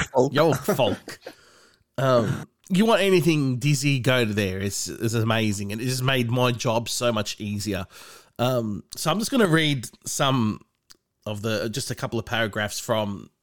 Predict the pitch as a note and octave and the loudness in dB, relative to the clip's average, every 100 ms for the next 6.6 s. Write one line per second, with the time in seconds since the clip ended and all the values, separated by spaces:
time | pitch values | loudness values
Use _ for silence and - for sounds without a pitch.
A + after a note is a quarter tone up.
0 | _ _ _ - - B2 G#2+ - - C3 | _ _ _ -16 -4 -4 -2 -6 -2 0
1 | B2+ G2+ G2 B2+ B2 G#2+ G2+ G#2 B2 D3 | 0 -4 -2 -2 -2 -4 -8 -6 -2 -2
2 | G3+ B3 - _ - _ _ _ _ _ | -2 -4 -8 _ -20 _ _ _ _ _
3 | - C3 B2 G3+ G#3+ F3+ D3 C3+ B2 C3+ | -6 -4 0 0 2 0 2 0 2 4
4 | B2 A#2 A#2+ A2+ B2+ A#2+ G#2 G#2 D3+ G#2+ | 4 2 -2 2 2 2 -2 0 -2 -2
5 | G#2 G#2 A2 - C#3+ - - - - - | -6 -6 -2 0 0 -2 -8 -10 -8 -6
6 | - C#3 - - C3 G#2+ | -4 -6 -6 -4 -2 -2